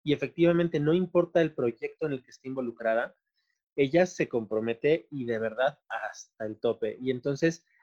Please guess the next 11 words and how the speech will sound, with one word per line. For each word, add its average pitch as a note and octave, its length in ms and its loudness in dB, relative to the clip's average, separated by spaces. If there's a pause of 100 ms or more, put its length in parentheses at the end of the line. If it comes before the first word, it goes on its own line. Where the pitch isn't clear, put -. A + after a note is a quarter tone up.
(120)
aquí - 220 -6
en E3+ 80 0
este E3+ 180 -6
sentido C#3+ 420 -2
dijo, C3+ 260 -6
"Sí, D#3+ 220 -8
voy D3 220 0
a - 20 0
estar B2+ 280 -6
con B2 160 -8
ustedes", B2+ 520 -2